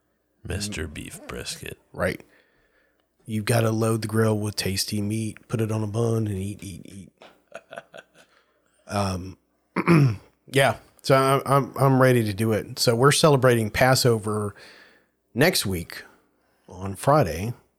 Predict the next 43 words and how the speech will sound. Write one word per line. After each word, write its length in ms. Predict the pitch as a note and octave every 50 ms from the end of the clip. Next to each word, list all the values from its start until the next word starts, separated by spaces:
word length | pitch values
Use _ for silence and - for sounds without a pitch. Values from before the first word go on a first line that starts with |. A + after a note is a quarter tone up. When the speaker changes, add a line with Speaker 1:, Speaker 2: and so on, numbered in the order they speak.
| _ _ _ _ -
Speaker 2:
Um, 500 | - G#2 G2+ G2 F#2+ F#2+ F#2 F#2 F#2+ G#2 - _ _
you 140 | - A2+ A2
know, 60 | G#2
we're 120 | A2 C3 C#3
not 240 | C3 A2+ - -
super 480 | - - - C#3+ C3+ - A#2 G#2+ F#2 - - - - - - - - - _ _ _ _ _
religious, 540 | - B2 A#2 A2 A2 G#2+ G2 G2+ A#2+ A#2 -
but 380 | - - A2 G#2+ F#2+ E2+ - G#2
it's, 280 | G#2 G#2 - - -
it's 140 | A2 A2+ -
something 320 | - B2 A2+ G#2 A2 G#2 G2+
that 140 | F#2+ E2+ D#2
we 120 | G2 G2
do. 340 | F#2 F#2+ F2 F#2 G2+ G#2+ A2 - _ _ _ _ _ _ _ _ _ _ _ _ _ _ _
And, 500 | - G#2+ A2 G#2+ G#2+ A2 G#2+ G2+ G2 F#2+
um, 540 | G#2+ G#2 G#2 G#2+ G#2 G2+ G2 G2+ G2 F#2+ - - _ _ _ _ _ _ _ _ _
yeah, 300 | - C#3 F#3 G3+ D#3 A2 - - _ _ _ _ _ _ _ -
it's, 440 | G#2 A#2 A#2+ A#2+ A2+ - - -
it's 160 | - B2+ - -
gonna 160 | D3 C#3 C3
be 120 | B2 B2
great. 320 | A2+ A2 A#2+ B2 B2+ - -
I 100 | B2+ C3+
don't 300 | C#3 C3+ A2 A2+ A2 A2
know 200 | A2+ B2+ C#3+ D3+
if 120 | C#3 -
I'm 80 | D3+ D3
gonna 500 | D3+ C#3+ C#3+ C#3 C#3 C3+ C3+ C3+ C3 C3 - _ _ _ _ _ _ _ _ _ _ _ _ _ _ _ _ _ _ -
be 80 | D3
able 120 | D3 C#3+ C3+
to, 120 | C#3 A2
uh, 120 | A#2+ C#3
get 280 | C#3 B2+ B2 D3 C#3+ -
to 100 | - -
the 60 | C#3 C3+
grill 420 | B2 C3+ C#3 C#3 C#3 C#3 C3+ C#3
from 280 | C3+ - - C3 B2+ B2+
all 100 | C3 C3
the 80 | B2
snow 260 | - - - C#3 C3+
and 80 | C3 B2+
ice 360 | B2+ C3 C3 C3 B2 - -
and 160 | A2 G#2+ G#2+